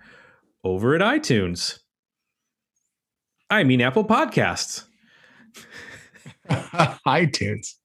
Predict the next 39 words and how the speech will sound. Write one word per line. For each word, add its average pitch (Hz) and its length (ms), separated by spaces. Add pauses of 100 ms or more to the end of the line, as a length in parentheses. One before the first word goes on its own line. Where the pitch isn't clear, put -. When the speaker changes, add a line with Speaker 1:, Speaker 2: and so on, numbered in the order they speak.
(300)
Speaker 1:
iTunes. 120 500 (100)
Do 143 200
you, 214 160 (320)
there 208 120
was 220 120
this 220 180
thing 139 520 (680)
that 143 80
used 175 200
to - 20
be 139 80
called 131 160
iTunes. 90 680
You - 100
might - 160
remember 76 400
it. - 120 (600)
Speaker 2:
I 131 100
just 165 200
Speaker 1:
Uh, 143 40
Speaker 2:
realized, 117 460
um, 107 440 (1200)
with, 143 300
uh, 107 200
the 107 140
new 117 140
Apple 110 240
Music 113 360
player, 107 260
you 107 180
can 110 180
turn 120 320
the 117 120
i-, 117 220 (420)
the 135 80
iTunes 123 420
store 110 280
back 110 260
on. 110 340